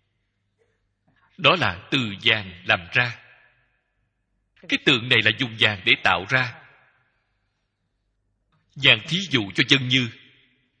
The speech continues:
Vì Bồ Tát này là từ như mà có. Ý nghĩa là như vậy.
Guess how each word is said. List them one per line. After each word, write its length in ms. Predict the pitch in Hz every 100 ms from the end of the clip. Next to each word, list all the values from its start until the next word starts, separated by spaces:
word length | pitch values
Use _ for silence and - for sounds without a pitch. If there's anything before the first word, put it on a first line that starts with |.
| _ _ _
Vì 260 | 135 117 117
Bồ 140 | 120 110
Tát 260 | 147 214 -
này 380 | 110 95 92 87 - _ _ _ _
là 480 | 120 110 95 - - -
từ 80 | 135 104
như 420 | 113 139 147 127
mà 140 | 101 98 -
có. 260 | 110 151 - _ _ _ _ _ _ _ _ _ _ _ _
Ý 100 | 160
nghĩa 220 | 151 104
là 120 | 120
như 160 | 90 120 107
vậy. 220 | 82 78